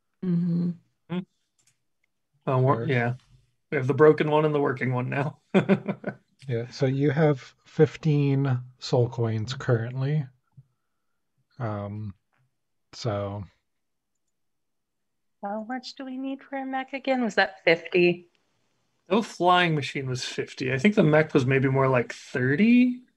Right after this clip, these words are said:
Speaker 4: Hmm.
Speaker 3: Probably. I should write up a list so I actually have it in
Speaker 2: <laughs>
Speaker 3: front of me, like I have the other machines.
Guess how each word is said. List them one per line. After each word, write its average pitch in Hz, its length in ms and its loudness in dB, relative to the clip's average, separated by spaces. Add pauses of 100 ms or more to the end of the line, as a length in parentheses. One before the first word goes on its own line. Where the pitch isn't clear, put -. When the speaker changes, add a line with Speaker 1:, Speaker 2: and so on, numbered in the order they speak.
(280)
Speaker 4:
Hmm. 147 400 -2 (1800)
Speaker 3:
Probably. 120 580 -4
I 160 160 4
should 160 220 2
write 139 240 6
up 123 100 0
a 127 60 0
list 107 480 -4 (760)
so 120 180 -4
I 110 80 -4
actually 110 340 -2
have 107 200 -4
it 110 100 -6
in - 100 4
Speaker 2:
<laughs> - 0 -
Speaker 3:
front 117 260 -2
of 110 60 -2
me, 110 240 -4 (1160)
like 117 240 -4
I 107 60 -4
have 104 360 -6 (220)
the 104 420 -6 (160)
other 110 240 -4
machines. 110 720 -6